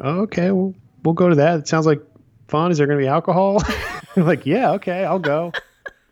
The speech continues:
And then, like, I'm like, "What's going on here?" And there's this box and there's a thing and you gotta cut it and the balloons fly up.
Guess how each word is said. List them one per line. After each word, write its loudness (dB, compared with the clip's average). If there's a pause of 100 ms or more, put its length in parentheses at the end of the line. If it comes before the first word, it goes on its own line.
(460)
And -6
then, -2
like, -6
I'm -6
like, -6
"What's -4
going -2
on 0
here?" -2
And -2
there's -2
this -6
box -2
and -6
there's -8
a -8
thing -2
and -2
you -4
gotta -6
cut 0
it 2
and -8
the -6
balloons 2
fly 0
up. 0